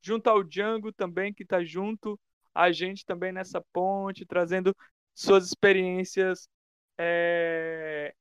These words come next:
enquanto educador negro, né, dentro da sua vivência desse espaço elitista, desse espaço que historicamente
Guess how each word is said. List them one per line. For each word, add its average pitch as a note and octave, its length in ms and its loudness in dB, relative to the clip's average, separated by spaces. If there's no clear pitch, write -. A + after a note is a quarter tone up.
enquanto G3+ 340 2
educador G3+ 600 4
negro, F3 640 2
né, E3 180 -8
dentro F3+ 300 -6
da G3 140 4
sua G3 180 2
vivência F3+ 440 -6
desse F3+ 240 -8
espaço F3+ 420 -2
elitista, F#3 720 -8
desse E3+ 180 -8
espaço F3+ 380 -4
que F#3 80 -10
historicamente F3 680 -10